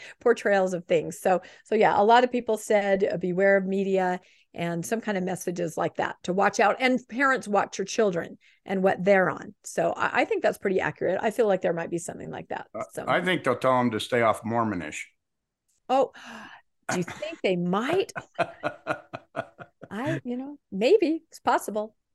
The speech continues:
Speaker 1: We're certainly not as hard-hitting as a lot of other sites, that's for sure.
Speaker 2: No, that's
Speaker 1: So,
Speaker 2: for
Speaker 1: but
Speaker 2: sure.
Speaker 1: maybe,
Speaker 2: We,
Speaker 1: I don't know.
Speaker 2: we,
Speaker 1: I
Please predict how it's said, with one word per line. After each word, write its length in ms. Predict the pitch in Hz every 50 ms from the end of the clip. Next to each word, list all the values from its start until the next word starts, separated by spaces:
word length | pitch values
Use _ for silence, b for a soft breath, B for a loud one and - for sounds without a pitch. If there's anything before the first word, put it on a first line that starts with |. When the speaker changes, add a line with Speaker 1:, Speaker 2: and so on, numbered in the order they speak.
| _ _ _ b b b b b -
Speaker 1:
We're 80 | 247
certainly 360 | - 254 - 359 320 330 330 320
not 200 | 294 262 254 247
as 120 | 233 233
hard-hitting 520 | - 262 240 240 233 196 240 220 220 214
as 120 | 202 190 196
a 40 | 185
lot 220 | 185 190 185 190
of 80 | 185 -
other 180 | - 180 180
sites, 380 | 175 - - 147 135 - - -
that's 240 | - 190 - - -
for 120 | - 196
sure. 180 | - - - 127
Speaker 2:
No, 220 | 127 107 101 113
that's 260 | 113 127 127 131 -
Speaker 1:
So, 40 | 120
Speaker 2:
for 120 | 117 117
Speaker 1:
but 80 | 107 -
Speaker 2:
sure. 80 | 104 -
Speaker 1:
maybe, 140 | 180 190
Speaker 2:
We, 220 | 139 156 170 165 -
Speaker 1:
I 140 | - - 254
don't 140 | 247 247
know. 120 | 247 240 220
Speaker 2:
we, 120 | 160 165
Speaker 1:
I 40 | 151